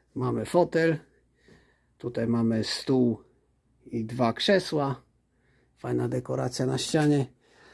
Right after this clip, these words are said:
I tutaj na tej ścianie mamy aneks kuchenny. Zobaczymy, jak jest wyposażony. Mamy, jak widzę, nową lodówkę.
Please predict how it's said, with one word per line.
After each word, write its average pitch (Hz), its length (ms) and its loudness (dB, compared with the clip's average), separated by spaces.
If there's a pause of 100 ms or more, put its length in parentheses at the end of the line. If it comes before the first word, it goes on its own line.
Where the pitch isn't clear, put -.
(180)
I 160 260 -2
tutaj 131 380 0
na 123 180 0
tej 151 200 0
ścianie 131 380 0
mamy 120 260 -2
aneks 147 460 2
kuchenny. 135 720 4 (220)
Zobaczymy, 123 480 -4
jak 117 220 -6
jest 113 160 -6
wyposażony. 131 880 0 (960)
Mamy, 120 360 -2
jak 117 140 0
widzę, 120 300 0
nową 139 360 8
lodówkę. 143 800 2